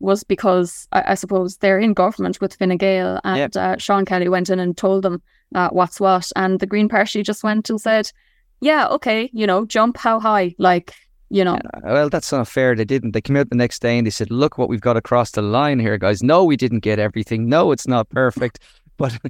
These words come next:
Speaker 2: but I still have my name on this thing." So they, ah, look, we're, we're becoming, we're, we're,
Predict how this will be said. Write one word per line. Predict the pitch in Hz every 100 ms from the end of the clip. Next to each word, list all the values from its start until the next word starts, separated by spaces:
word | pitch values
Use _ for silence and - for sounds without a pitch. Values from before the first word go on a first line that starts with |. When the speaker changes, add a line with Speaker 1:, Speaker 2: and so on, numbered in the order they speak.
| - 196
Speaker 2:
but | - 147
I |
still | - - 170
have | 151
my | 143 131
name | 123 139 139
on | 123 107
this | 104 -
thing." | 131 104
So | 113 - 120 120
they, | - 135 135
ah, | 180
look, | 208 202
we're, | 180 151 147
we're | 151 131
becoming, | 113 127 151 147 110 - - -
we're, | 135 131 -
we're, | 135 131